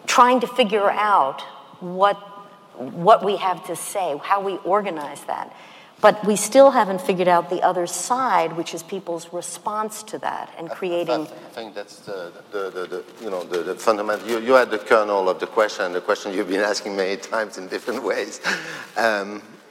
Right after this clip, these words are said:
Speaker 2: which is that we, with, um, with the, the, this new me-, you know, metaphor and, and with Magnum being the publisher and so on,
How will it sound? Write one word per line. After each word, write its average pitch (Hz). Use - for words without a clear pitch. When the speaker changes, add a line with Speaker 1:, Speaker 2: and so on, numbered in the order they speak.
Speaker 2:
which 120
is 120
that 113
we, 113
with, 117
um, 104
with 127
the, 107
the, 104
this -
new 139
me-, 120
you 117
know, 107
metaphor 101
and, 104
and 110
with 104
Magnum 107
being 113
the 92
publisher 95
and 90
so 127
on, 92